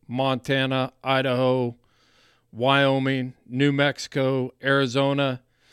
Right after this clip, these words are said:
you guys that are out there lion hunting today while I'm stuck here in Indiana recording this podcast,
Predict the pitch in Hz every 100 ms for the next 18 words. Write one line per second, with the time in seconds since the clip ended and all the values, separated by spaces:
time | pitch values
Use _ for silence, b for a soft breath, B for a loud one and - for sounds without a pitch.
0 | b b b 120 123 143 139 135 131 135
1 | 139 147 135 139 139 131 127 120 107 127
2 | 113 139 131 123 120 123 123 - 151 135
3 | - 147 139 139 143 151 135 120 120 -
4 | 135 135 139 131 - 139 120 - 127 120
5 | 110